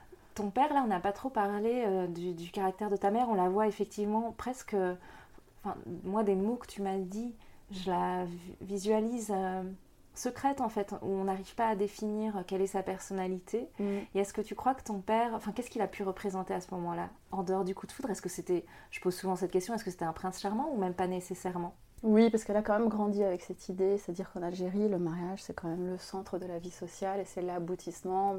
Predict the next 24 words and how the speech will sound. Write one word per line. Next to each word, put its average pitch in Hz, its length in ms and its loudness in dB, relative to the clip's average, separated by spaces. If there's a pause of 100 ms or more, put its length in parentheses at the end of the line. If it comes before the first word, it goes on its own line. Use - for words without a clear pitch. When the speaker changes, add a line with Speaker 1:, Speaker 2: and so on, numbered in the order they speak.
(120)
Speaker 2:
malheureusement, 175 840 -2 (720)
de 190 100 12
la 196 160 12
société 214 600 6
pour 196 180 2
certaines 180 420 -2
jeunes 170 220 -4
filles. 254 320 2 (140)
Et 170 100 -2
donc, 190 200 -2
elle 156 80 -4
s'est - 160 -6
dit, 180 160 -4
bah, 160 320 -2
pour 185 160 -4
elle, 190 100 0
c'était - 260 -4
normal. 190 460 0 (380)
S'il - 260 -2
y - 20 -2
a 165 40 -2
quelqu'un 185 300 -2 (100)
qui, - 100 -14
euh, - 100 -6